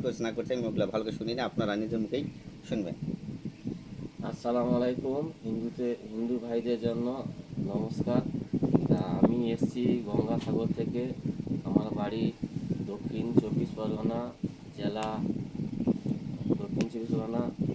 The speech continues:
Speaker 2: থানা নামখানা, গ্রাম কুসুমতলা। এবার আমি ওখান থেকে YouTube দেখে গুরু বকুলজির কাজ আমি দেখেছি বা শুনেছি। শুনে আমি ফোন করি, উনি আমাকে কিছু পাঠায়, পাঠালে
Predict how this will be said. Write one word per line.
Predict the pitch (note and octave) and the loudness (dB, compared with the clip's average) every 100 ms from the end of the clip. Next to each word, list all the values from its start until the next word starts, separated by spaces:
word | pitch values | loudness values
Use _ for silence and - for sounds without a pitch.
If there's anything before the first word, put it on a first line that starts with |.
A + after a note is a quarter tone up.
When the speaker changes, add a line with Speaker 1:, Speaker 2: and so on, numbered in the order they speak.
| - | 0
Speaker 2:
থানা | G2 A2 | 0 2
নামখানা, | G#2+ G#2 G2+ G#2 G#2+ G#2+ A2+ A#2+ - - - - - | 2 0 -2 -2 -4 -2 -2 -2 -2 -4 -4 -4 -2
গ্রাম | - - - - | 0 6 6 4
কুসুমতলা। | - - - - G#2+ A2 - - - - - - - - - G2+ | 0 -2 -2 0 0 4 4 4 2 4 4 2 -2 -8 2 2
এবার | F#2+ F#2 | 2 -2
আমি | F#2+ G#2+ A2 A2 G#2 | -2 -2 0 -2 -2
ওখান | G#2 G#2+ G#2+ | -6 -6 -4
থেকে | A2 A2 G#2+ G2 | -4 0 0 0
YouTube | F#2+ G#2 A2 G#2+ G#2+ | -2 -2 0 0 0
দেখে | G#2+ - A2+ A2+ A2+ - - - | -2 -2 0 0 -2 -6 -6 -4
গুরু | - - - | -4 -2 -2
বকুলজির | - - - G#3+ - - C3 - - - - - - G#2+ A2 - - - - - - C3 | -4 -6 -8 -2 0 0 -4 -6 -6 -6 -6 -4 -4 -4 0 0 -2 -8 -6 -6 -4 -4
কাজ | F#3+ G3+ - - - - | -2 -4 -4 -10 -8 -8
আমি | F#3+ G#3 | -6 -2
দেখেছি | - - A2 G#2 A#2 A#2 - - - - - - | -2 0 -2 -4 -4 -6 -6 -8 -8 -12 -12 0
বা | - | 0
শুনেছি। | - G2+ G#2+ G#2+ A2+ A2+ - | 0 -2 -2 -2 -2 -2 -2
শুনে | G#2+ G#2+ | -4 -4
আমি | G#2 G#2+ A2 A2+ - - - - - - - - - - | -2 -4 -2 -2 -2 -6 -6 -2 -2 -4 -14 -14 -4 0
ফোন | G3+ G#3+ | 0 -2
করি, | G#3+ - G#3+ | 0 2 0
উনি | G3+ G3+ | -2 -4
আমাকে | F#2+ G2+ G#3 | -4 -4 -4
কিছু | - - - - | -4 -4 -6 -6
পাঠায়, | F2+ G2 G2+ | -6 -4 -2
পাঠালে | G#2 - G2 | -2 -2 -6